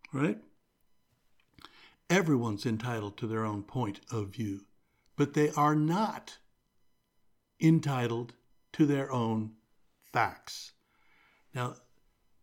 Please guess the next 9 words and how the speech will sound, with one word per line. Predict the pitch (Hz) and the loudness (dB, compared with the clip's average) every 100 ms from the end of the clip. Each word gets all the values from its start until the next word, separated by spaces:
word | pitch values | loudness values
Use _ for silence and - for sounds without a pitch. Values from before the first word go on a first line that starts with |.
| _ - | _ -4
the | 135 | 2
late | 139 143 | 4 4
Senator | - 160 143 131 127 127 - _ | 2 2 2 4 2 0 -8 _
Daniel | - 135 131 120 117 - | -2 0 2 0 -4 -12
Patrick | - 139 127 - 110 - _ _ - | -8 -6 -4 -4 -6 -8 _ _ -2
Moynihan | 139 139 123 113 113 107 | 2 4 2 0 -2 -4
coined | - - 165 139 110 | -4 4 6 6 2
that | 120 104 - _ _ _ _ | -4 -4 -10 _ _ _ _
phrase, | - 131 120 120 117 | -4 -2 0 0 -4